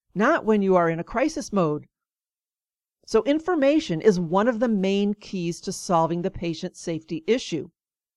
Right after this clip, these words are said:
So with that, beginning in twenty twenty, I am making some changes.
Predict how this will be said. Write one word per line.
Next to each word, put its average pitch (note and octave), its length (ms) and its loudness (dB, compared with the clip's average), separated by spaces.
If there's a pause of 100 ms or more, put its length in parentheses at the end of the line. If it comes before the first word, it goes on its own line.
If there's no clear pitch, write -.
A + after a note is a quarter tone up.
(580)
So - 220 -6
with F#3+ 200 4
that, C4 400 2 (500)
beginning B3+ 460 4
in C4 100 0
twenty B3+ 320 -2
twenty, B3+ 400 -4 (480)
I G3 400 0
am A3+ 200 -2
making E3+ 280 -4
some G3 220 -4
changes. F3 640 -4